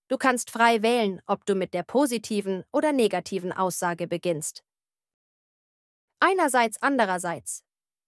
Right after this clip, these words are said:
Wir benutzen es, um zwei verschiedene Aspekte einer Sache zu betrachten.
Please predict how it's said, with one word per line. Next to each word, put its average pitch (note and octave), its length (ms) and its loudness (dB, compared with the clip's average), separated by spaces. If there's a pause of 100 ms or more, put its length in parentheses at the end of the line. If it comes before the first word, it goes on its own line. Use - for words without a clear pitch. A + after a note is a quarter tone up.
(160)
Wir C#4+ 140 4
benutzen D4 440 2
es, - 440 -6
um A3 220 0
zwei A3+ 280 2
verschiedene B3 600 -4
Aspekte A#3 560 -4
einer A#3 260 -4
Sache C4 260 -2
zu - 160 -8
betrachten. F3 720 -10